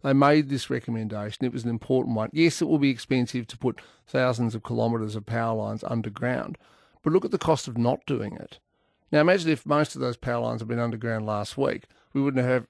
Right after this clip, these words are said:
nearly the power outages that we had. Well, how, how do you calculate the cost of that? It's hard to say, but the point is it's significant if you live, and like a lot of people have, in an area where for five, six, seven days there's no power.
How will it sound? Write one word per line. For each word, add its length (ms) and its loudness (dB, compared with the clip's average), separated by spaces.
nearly 300 4
the 100 -4
power 380 4
outages 440 -4
that 100 -10
we 140 -8
had. 280 -6
Well, 120 -2
how, 180 0
how 120 2
do 80 0
you 140 -4
calculate 500 -4
the 80 -12
cost 320 -6
of 80 -14
that? 200 2
It's 120 -12
hard 200 0
to 60 -8
say, 340 -4
but 120 -4
the 60 -8
point 240 0
is 100 -8
it's 140 -10
significant 640 -2
if 160 -8
you 100 0
live, 340 2
and 280 -6
like 160 -4
a 40 -4
lot 140 2
of 80 -4
people 200 -4
have, 200 0
in 120 -4
an 120 -6
area 360 -2
where 120 -6
for 140 -12
five, 260 0
six, 240 -8
seven 220 -4
days 280 -2
there's 180 -10
no 160 -4
power. 420 -4